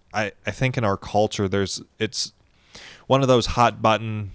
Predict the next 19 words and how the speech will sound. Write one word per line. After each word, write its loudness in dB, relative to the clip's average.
like, 0
everyone 2
wants -4
justice -8
and, -14
uh, -4
social 2
justice -4
and -6
just 0
all 6
these 2
different -2
things. 0
But 4
if 0
we 2
start 2
pursuing 0